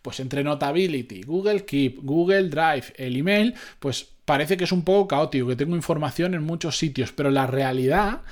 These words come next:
es que hoy en día me resulta mucho más fácil encontrar información que anteriormente. ¿Por qué?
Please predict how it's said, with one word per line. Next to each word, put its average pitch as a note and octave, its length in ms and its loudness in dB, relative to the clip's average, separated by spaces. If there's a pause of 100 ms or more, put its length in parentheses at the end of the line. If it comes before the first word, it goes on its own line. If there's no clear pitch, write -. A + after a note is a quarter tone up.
(280)
es C#3 140 -2
que D#3+ 120 -2
hoy F3+ 100 2
en F3+ 160 -4
día F#3 220 0
me E3+ 100 0
resulta C#3+ 320 -6
mucho C#3+ 260 -6
más E3+ 180 -4
fácil E3+ 300 -4
encontrar A#2+ 520 -2
información E3 920 0 (300)
que C3 160 -2
anteriormente. A#2 840 -4
¿Por E3 240 -2
qué? G#3 220 0